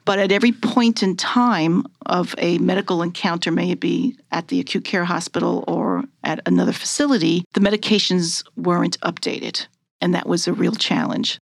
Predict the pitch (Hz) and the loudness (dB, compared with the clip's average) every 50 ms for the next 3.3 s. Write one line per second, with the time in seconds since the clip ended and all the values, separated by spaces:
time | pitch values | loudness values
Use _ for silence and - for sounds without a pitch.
0 | _ _ - 185 170 - 190 220 214 - 214 - 208 190 165 180 175 175 175 175 | _ _ -4 -2 0 2 0 0 0 0 0 0 2 2 2 2 2 0 -2 -4
1 | - 170 156 - - - - 165 160 - 175 - - 170 170 170 170 170 160 - | -4 -4 -4 -4 -2 -2 -4 -4 -4 -6 -6 -6 -4 -4 -4 -4 -4 -2 -2 -2
2 | - - 160 151 135 - 151 - - - - - - - - - - - - - | -2 -2 -4 -4 -4 -6 -6 -6 -6 -6 -6 -8 -6 -6 -8 -8 -8 -8 -8 -8
3 | - 202 202 - - | -6 -6 -6 -6 -8